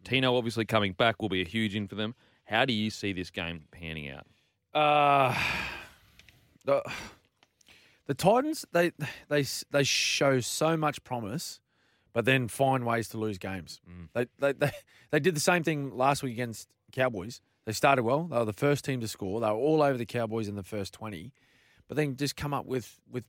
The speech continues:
Speaker 2: basic errors
Speaker 1: Yeah.
Speaker 2: that prevented them from going on with the start that they had,
Speaker 1: Mm.
Speaker 2: and then just, they just invited the Cowboys back into the game. They did it the week before as well. Um,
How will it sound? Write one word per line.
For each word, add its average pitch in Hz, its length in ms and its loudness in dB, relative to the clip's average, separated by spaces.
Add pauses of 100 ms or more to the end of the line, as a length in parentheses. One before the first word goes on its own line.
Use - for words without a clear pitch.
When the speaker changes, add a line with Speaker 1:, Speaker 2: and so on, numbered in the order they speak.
(140)
Speaker 2:
basic 135 400 0
errors 113 500 -6
Speaker 1:
Yeah. 80 180 -6 (440)
Speaker 2:
that 113 300 2 (680)
prevented 131 400 2
them 131 180 2
from 107 320 -10 (800)
going 123 260 4
on 120 240 0
with 117 340 -4 (120)
the 120 100 -6
start 107 360 2
that 101 120 -8
they 104 280 -2
had, 92 420 -12 (100)
Speaker 1:
Mm. 95 220 -18 (180)
Speaker 2:
and 127 120 -10
then 143 120 -2
just, 135 220 -4
they 143 140 0
just 135 220 -6
invited 123 500 0
the 120 60 -6
Cowboys 120 380 -4
back 113 200 -4
into 107 120 -16
the 101 60 -16
game. 113 180 -8
They 101 120 -4
did 151 180 0
it 139 80 -6
the 139 60 -4
week 135 200 -2
before 123 320 -8
as 110 100 -8
well. 123 180 -8 (920)
Um, 110 360 -4